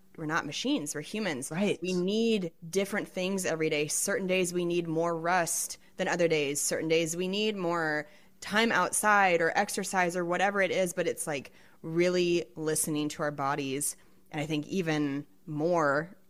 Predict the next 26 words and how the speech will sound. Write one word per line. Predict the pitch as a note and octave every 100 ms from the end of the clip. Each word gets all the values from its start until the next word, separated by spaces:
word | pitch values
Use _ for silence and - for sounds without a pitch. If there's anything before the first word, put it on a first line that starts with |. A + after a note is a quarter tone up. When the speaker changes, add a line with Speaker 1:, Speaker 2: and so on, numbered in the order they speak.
| -
Speaker 1:
with | D3+ C#3
women | F#3+ A3+ D3+ D#3
because | D#3 D#3 - D3 C#3+
of | D3 C3+ C3+ -
our | C#3+ C3 A#2 A2 - - -
hormones | - E3 G3+ A3 A3+ F#3
and | D3
our | A2+
cycles. | B2+ - E3+ G3 G#3 F#3+
I | E3+
mean, | C#3+ C3+ - - -
I'm | F3 F3+
learning | G3+ F3+
more | D#3+
Speaker 2:
Yeah. | E3 D#3+
Speaker 1:
and | C#3+
more | D#3
about | D#3 D3+ E3+
that, | E3+ A#2
where | D3+
it's | D3 -
like, | D#3 C#3 -
wow, | E3 G3 F#3 D#3+ C#3+ - -
week | D3 G#3 A#3+
to | - E3+
week | D#3 E3 G#3+ -